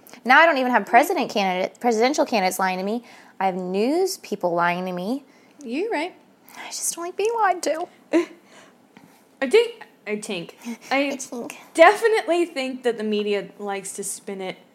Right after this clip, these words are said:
Speaker 2: one way or the other. Like, it's not, there's a few, like, in the middle news
Speaker 1: Yeah.
Speaker 2: companies, but for the most part, like, they're either completely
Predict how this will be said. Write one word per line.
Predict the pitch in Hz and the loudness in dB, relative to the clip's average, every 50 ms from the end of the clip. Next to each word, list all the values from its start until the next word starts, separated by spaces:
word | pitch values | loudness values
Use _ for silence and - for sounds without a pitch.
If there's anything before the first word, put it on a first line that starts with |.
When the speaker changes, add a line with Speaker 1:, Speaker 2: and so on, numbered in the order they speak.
| _ _ _ _ _ _ _ | _ _ _ _ _ _ _
Speaker 2:
one | 202 190 202 202 196 196 190 | -10 -6 -4 -4 -4 -4 -4
way | 190 185 185 | -6 -6 -4
or | 190 185 | -6 -6
the | 185 185 180 180 | -6 -4 -4 -4
other. | 180 175 175 170 160 | -4 -4 -4 -6 -6
Like, | 180 180 180 - | -6 -8 -8 -12
it's | 180 - - - | -14 -14 -10 -8
not, | 202 196 185 185 190 190 - - - - _ _ _ _ _ _ _ _ _ | -6 -6 -4 -4 -4 -6 -6 -12 -20 -20 _ _ _ _ _ _ _ _ _
there's | - 330 440 427 | 2 2 4 6
a | 640 539 - - - - | 6 4 4 -2 -14 -12
few, | 233 226 233 240 247 262 269 285 285 294 294 | -10 -6 -2 -2 0 0 0 -2 -4 -4 -6
like, | - - 233 240 226 226 214 214 - - - - - - _ _ _ _ _ _ - | -4 2 4 4 4 4 2 -2 -12 -18 -20 -20 -20 -20 _ _ _ _ _ _ 0
in | 226 240 240 240 | 2 4 4 4
the | 233 220 | 4 2
middle | 214 202 196 196 180 214 226 233 240 247 247 254 - - _ _ _ _ _ - | 2 2 0 2 2 4 4 4 2 0 -2 -4 -8 -20 _ _ _ _ _ -8
news | 262 254 254 262 262 269 277 277 262 - - - | -4 -2 -2 0 0 0 0 -2 -2 -4 -6 -4
Speaker 1:
Yeah. | 240 254 254 214 190 180 180 185 208 208 - - | 0 2 4 4 4 4 2 0 -4 -8 -14 -10
Speaker 2:
companies, | - 285 269 262 269 285 294 302 302 302 302 285 269 | -6 -4 -4 -2 -4 -4 -4 -4 -4 -6 -6 -8 -8
but | - 196 180 165 165 160 - - | -2 0 2 4 4 2 0 -4
for | - - 233 240 | -8 -4 -2 0
the | 254 254 | 2 2
most | 233 208 196 196 202 196 - | 2 2 2 2 0 0 -4
part, | - 196 170 156 156 - - | -4 -2 0 0 0 -2 -4
like, | 165 185 170 165 - - | -8 -8 -8 -8 -12 -10
they're | - 190 - | -8 -8 -6
either | - 196 185 180 180 180 170 165 - - _ _ _ _ _ | -4 -4 -4 -4 -4 -6 -6 -8 -12 -20 _ _ _ _ _
completely | - - 208 196 175 202 190 - - 180 175 165 156 - | -10 -8 -8 -6 -6 -6 -6 -6 -4 -6 -6 -6 -8 -14